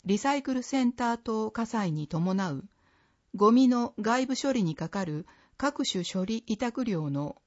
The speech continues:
追加所要額等、可決。議案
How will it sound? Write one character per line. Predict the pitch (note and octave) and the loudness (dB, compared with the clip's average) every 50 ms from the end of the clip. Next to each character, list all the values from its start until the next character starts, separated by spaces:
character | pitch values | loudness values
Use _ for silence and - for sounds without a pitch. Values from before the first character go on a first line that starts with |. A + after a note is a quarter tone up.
| _ - | _ -6
追 | - - C#4 C#4+ D4 | 0 2 4 4 2
加 | - - C#4 C#4 - - | 2 2 0 0 0 -2
所 | - - A#3 | -2 0 2
要 | B3 C#4 C4+ B3 G3 | 4 4 4 2 2
額 | D#3+ D#3 - - | -2 -6 -8 -10
等、 | - F3 E3 D3+ C3 - - - _ _ _ _ _ _ _ _ _ _ _ | -6 -6 -4 -4 -6 -8 -12 -18 _ _ _ _ _ _ _ _ _ _ _
可 | - F3 | -6 -6
決。 | - - F#3+ - - - - D3 - - _ _ _ _ _ _ _ _ _ _ _ _ _ _ _ _ _ _ _ _ _ _ _ _ _ _ _ _ _ _ _ _ _ _ - | -2 -2 -4 -6 -6 -10 -10 -10 -12 -12 _ _ _ _ _ _ _ _ _ _ _ _ _ _ _ _ _ _ _ _ _ _ _ _ _ _ _ _ _ _ _ _ _ _ -4
議 | G#3+ A#3 B3+ C4+ | -2 2 2 4
案 | C#4 C#4 C#4 C#4 - | 4 4 2 2 0